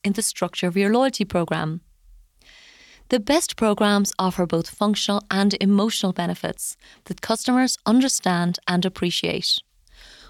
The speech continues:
With compelling reasons to join, customers' behavior measurably changes and responds to your proposition. The third C is for consistent.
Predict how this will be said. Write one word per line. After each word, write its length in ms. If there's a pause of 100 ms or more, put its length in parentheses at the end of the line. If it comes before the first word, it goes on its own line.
(140)
With 180
compelling 600
reasons 340
to 140
join, 460 (420)
customers' 420
behavior 720
measurably 560
changes 560 (340)
and 200
responds 560
to 160
your 80
proposition. 800 (1400)
The 80
third 400
C 400
is 140
for 120
consistent. 880